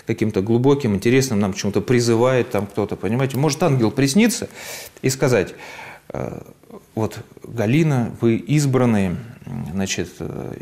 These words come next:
и всего несколько тысяч таких душ избранных, вы спасёте человечество» и так далее. Вот человек гордый,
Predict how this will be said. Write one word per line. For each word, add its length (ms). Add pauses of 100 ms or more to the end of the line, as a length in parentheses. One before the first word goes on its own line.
(640)
и 240
всего 320
несколько 420
тысяч 400
таких 340
душ 300
избранных, 640
вы 120
спасёте 460
человечество» 720
и 80
так 220
далее. 340 (380)
Вот 140
человек 420
гордый, 540